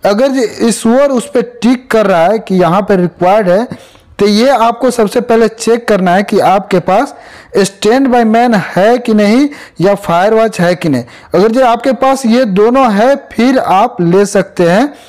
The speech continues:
permit। अगर जो hot work है, तो उसके लिए फायर वॉच required होता है। अगर जो आपका confined space का job है, तो उसके लिए stand by man required होता है।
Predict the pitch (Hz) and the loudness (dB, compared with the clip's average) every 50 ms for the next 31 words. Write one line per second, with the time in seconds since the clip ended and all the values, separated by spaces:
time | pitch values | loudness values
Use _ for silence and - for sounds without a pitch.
0 | - - - - _ - 196 190 190 180 151 117 92 - - - - - - 180 | -20 -20 -20 -14 _ -2 -2 0 0 0 -2 -4 -4 -10 -18 -20 -18 -6 -2 -2
1 | 208 240 269 254 208 151 143 175 202 247 226 262 254 254 254 247 - 233 240 233 | 0 2 2 0 0 0 -2 -2 -2 0 0 0 0 0 0 0 0 -2 0 0
2 | 226 202 185 180 - - 220 208 208 214 196 - - 165 170 185 214 214 220 226 | 0 0 0 -2 0 -2 0 0 2 0 0 0 -2 0 0 2 2 2 0 0
3 | - - 208 208 185 - 202 202 208 202 196 190 214 196 185 185 190 185 - - | 0 -2 -2 -2 -2 0 0 0 2 0 0 0 0 0 0 0 -2 -4 -8 -16
4 | - - - - - 180 196 214 254 269 226 262 233 240 233 - 254 240 - 233 | -20 -20 -20 -6 -4 -2 0 0 0 0 2 0 0 0 0 -2 -4 -2 0 -2
5 | 208 180 - 208 214 240 254 269 247 - 262 240 - - 240 220 180 180 208 214 | -2 0 0 0 2 2 2 2 0 0 -2 -2 0 0 0 0 2 2 0 2
6 | 202 208 202 202 - - - - 202 185 - - - 262 247 233 214 208 214 233 | 2 2 0 0 -2 -4 -2 -2 -2 -2 -2 -2 0 0 2 2 2 2 2 2
7 | - - - - - - - - 190 196 208 208 190 180 175 170 165 165 175 202 | 2 0 -4 -6 -6 -6 -4 -2 0 2 2 2 2 2 2 0 0 0 0 0
8 | 196 156 143 - - 139 127 123 117 113 104 104 107 90 90 110 - | 0 0 -2 -2 0 0 0 0 0 -2 -4 -6 -6 -8 -8 -10 -14